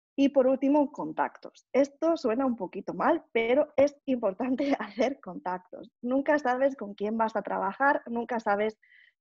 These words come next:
quién te puede ayudar. Y yo, por ejemplo, lo hablábamos también con Hasblady y con Marco. Eh, conocerlos a ellos ha sido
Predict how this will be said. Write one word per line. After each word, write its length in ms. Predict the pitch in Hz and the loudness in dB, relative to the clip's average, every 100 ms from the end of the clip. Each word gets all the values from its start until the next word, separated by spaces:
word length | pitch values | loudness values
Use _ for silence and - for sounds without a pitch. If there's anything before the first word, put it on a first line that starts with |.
| - | -2
quién 220 | 247 247 | 0 2
te 120 | 226 | 0
puede 240 | 196 214 214 | -2 2 2
ayudar. 460 | 190 185 226 269 262 | 2 2 2 2 0
Y 80 | |
yo, 160 | 214 220 | -4 -4
por 120 | 240 | -4
ejemplo, 420 | 254 254 247 262 | -4 -4 -2 2
lo 100 | 254 | 2
hablábamos 540 | 202 202 202 208 220 214 | 2 0 -2 -2 -4 -6
también 300 | 208 202 202 | -6 -6 -6
con 200 | 202 196 - | -8 -8 -8
Hasblady 720 | 180 185 208 214 220 220 220 - - _ | -6 0 0 2 0 -4 -6 -18 -20 _
y 160 | 220 214 | -4 0
con 240 | 196 190 | -2 2
Marco. 460 | 214 247 - 185 - | 4 4 2 0 2
Eh, 580 | 214 202 202 196 196 - | 2 2 4 4 2 0
conocerlos 580 | 226 220 220 220 254 247 | 0 0 2 4 4 4
a 140 | 233 | 2
ellos 260 | 233 240 240 | 2 2 0
ha 80 | 220 | -2
sido 380 | 226 214 220 | -2 0 -2